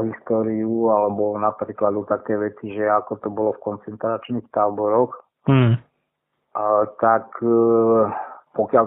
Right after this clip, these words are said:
Speaker 1: to nie je literatúra úplne nejaká čisto ideologická, ale pokiaľ sú tam, e, nejaké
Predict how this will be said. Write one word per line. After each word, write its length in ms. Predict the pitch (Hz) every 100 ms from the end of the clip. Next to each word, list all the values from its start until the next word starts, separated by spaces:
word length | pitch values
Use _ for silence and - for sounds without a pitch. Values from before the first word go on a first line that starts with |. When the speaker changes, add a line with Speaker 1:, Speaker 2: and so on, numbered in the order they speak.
| 113
Speaker 1:
to 40 | 110
nie 140 | 110
je 140 | 113 104 - _
literatúra 800 | 90 95 - 107 107 - 104 98
úplne 480 | 101 101 107 107 95 _ _ _ _ 98
nejaká 320 | 98 104 101
čisto 320 | 107 - 107
ideologická, 1040 | 98 98 104 104 104 101 101 - 110 107 104
ale 160 | 101
pokiaľ 360 | 101 - 107 101 - _ _ _ _ _ _ _ -
sú 80 | 98 -
tam, 400 | 101 104 101 101
e, 80 | 101 101 101 101 160 - - - 127 - 151
nejaké 800 | 110 107 107 - 107 104 104